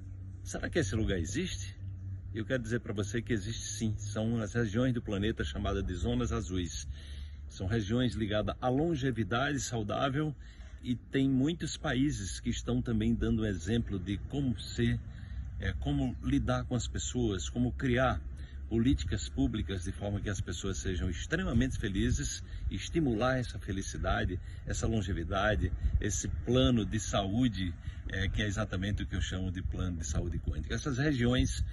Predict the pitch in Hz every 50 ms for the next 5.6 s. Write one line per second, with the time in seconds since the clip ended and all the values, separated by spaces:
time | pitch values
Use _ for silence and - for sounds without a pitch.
0 | - - - - - - - 98 98 - - 120 117 113 107 - - 107 101 92
1 | 101 101 101 104 98 - - - 95 90 - 98 92 98 95 - - 104 98 90
2 | - 101 101 98 95 95 104 95 82 87 85 82 78 78 123 139 127 - - 143
3 | 147 147 143 - - 139 - - 107 92 98 101 104 - - 90 95 113 113 92
4 | - - - 147 139 127 95 92 87 110 117 101 101 95 95 92 87 92 98 98
5 | 92 80 80 78 73 85 107 117 120 - -